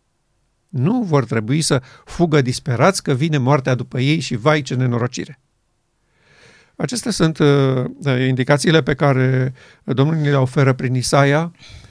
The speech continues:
legat de acest lucru important și valoros pentru noi la vremea sfârșitului, pentru cei peste care au venit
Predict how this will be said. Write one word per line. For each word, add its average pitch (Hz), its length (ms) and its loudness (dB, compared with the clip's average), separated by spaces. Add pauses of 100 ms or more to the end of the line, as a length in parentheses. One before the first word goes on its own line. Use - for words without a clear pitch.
(320)
legat 139 560 2
de 156 280 2 (240)
acest 151 340 0
lucru 185 360 0 (240)
important 151 560 2
și 170 100 -4
valoros 131 540 0 (260)
pentru 156 400 -2
noi 139 480 -4
la 135 140 0
vremea 127 300 0
sfârșitului, 120 520 -6
pentru 131 300 -2
cei 175 280 0 (240)
peste - 240 -2
care 131 160 2
au 123 60 2
venit 135 340 -2